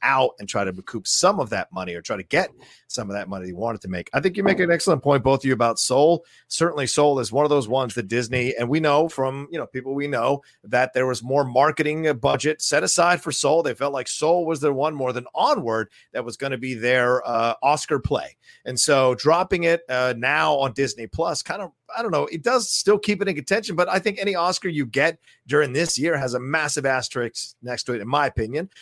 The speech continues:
So why not wait till next year? Drop it next year when things maybe are a little bit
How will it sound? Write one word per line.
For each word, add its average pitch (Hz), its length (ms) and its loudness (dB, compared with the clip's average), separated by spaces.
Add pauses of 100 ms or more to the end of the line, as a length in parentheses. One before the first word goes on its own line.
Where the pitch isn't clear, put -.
(160)
So 156 140 2
why 170 160 6
not 208 140 4
wait 214 160 6
till 226 100 4
next 233 240 -4
year? 330 240 2
Drop - 200 0
it 233 60 -10
next - 260 -4
year 156 160 2
when 135 140 -4
things 143 340 -6
maybe 185 440 2
are 151 220 2
a 143 60 -2
little 185 300 0
bit 190 180 -4